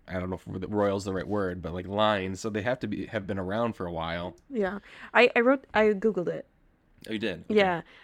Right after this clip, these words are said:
Speaker 2: So according to Reddit, so you know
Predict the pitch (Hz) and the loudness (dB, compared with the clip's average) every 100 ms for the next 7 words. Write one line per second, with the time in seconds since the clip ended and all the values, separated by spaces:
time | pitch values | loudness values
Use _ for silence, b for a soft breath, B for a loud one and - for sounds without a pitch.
0 | b - 254 226 220 - 269 294 254 247 | b 4 6 8 4 6 6 6 4 0
1 | 240 214 196 190 160 - - - - 196 | 4 8 8 8 2 -8 -18 -18 -8 6
2 | 202 156 151 - - - 175 180 160 | 6 6 2 -4 -2 2 4 4 2